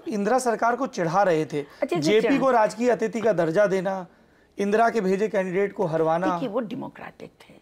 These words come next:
Speaker 1: हम्म।
Speaker 2: लोकतांत्रिक विचारधारा, उनका हर एक को अपनी बात कहने का अधिकार है।
Speaker 1: हम्म।
Speaker 2: और वो स्वतंत्रता के संग्राम सेनानी है, इतने बड़े उनका, उनका कद है।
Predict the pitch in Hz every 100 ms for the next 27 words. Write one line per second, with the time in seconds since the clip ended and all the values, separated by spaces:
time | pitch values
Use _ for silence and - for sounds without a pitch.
0 | _ _ 190 185 143 - 175 254 - 202
1 | 190 - 262 208 180 185 180 180 220 302
2 | 254 302 294 - - 214 254 - 302 285
3 | 247 185 185 165 160 156 143 - 101 -
4 | - _ _ _ - 156 151 320 466 -
5 | 240 233 277 233 - 185 214 220 180 147
6 | 143 185 170 - 143 220 262 170 175 226
7 | 208 - 165 165 185 - - -